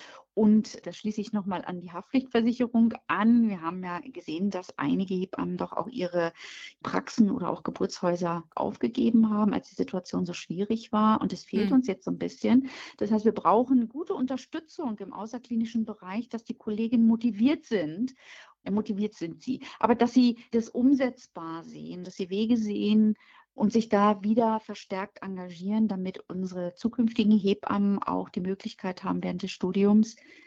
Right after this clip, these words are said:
Speaker 1: im außerklinischen Bereich Erfahrung zu sammeln und,
Speaker 2: Hm.
Speaker 1: und da von den Kolleginnen zu lernen.
Speaker 2: Hm.
Speaker 1: Für die Studierenden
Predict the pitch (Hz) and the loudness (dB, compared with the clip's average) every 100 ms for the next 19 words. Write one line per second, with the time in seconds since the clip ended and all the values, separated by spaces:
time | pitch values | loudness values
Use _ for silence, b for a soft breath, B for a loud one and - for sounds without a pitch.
0 | b - 190 - 185 202 - 202 202 202 | b -2 -2 0 -4 -4 -4 -4 -2 -4
1 | 196 - 156 175 190 - - - 202 220 | -4 -10 -8 -8 -10 -12 -12 -2 4 6
2 | 247 226 - 185 165 165 156 151 151 151 | 6 4 0 -8 -6 -6 -6 -6 -6 -8
3 | - 214 185 170 165 165 165 B B B | -6 -2 -2 -4 -4 -4 -6 B B B
4 | 196 202 - 214 220 208 208 - 214 220 | 2 2 4 4 4 2 -2 -4 -4 -2
5 | 170 143 143 - _ 214 180 180 - 247 | -2 -4 -8 -14 _ -4 -4 -4 2 2
6 | 262 247 240 233 226 220 - - 220 190 | 4 2 2 4 2 2 -2 -6 -6 -2
7 | 233 277 381 392 392 381 339 330 320 330 | 2 4 4 2 -2 -4 -4 -4 -4 -4
8 | 320 | -6